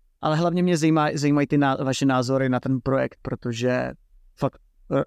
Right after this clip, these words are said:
rád bych si o tom popovídal s někým, kdo ten projekt slyšel,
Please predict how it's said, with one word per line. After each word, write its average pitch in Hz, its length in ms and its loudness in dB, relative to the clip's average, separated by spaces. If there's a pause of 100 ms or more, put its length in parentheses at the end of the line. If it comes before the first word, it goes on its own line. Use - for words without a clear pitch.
rád 143 200 2
bych 147 100 -2 (120)
si 147 120 -4
o 139 100 0
tom 143 140 -2
popovídal 135 420 0
s 120 60 -4
někým, 127 240 -2
kdo 127 100 -2
ten 131 160 -2
projekt 127 220 -2
slyšel, 123 420 -2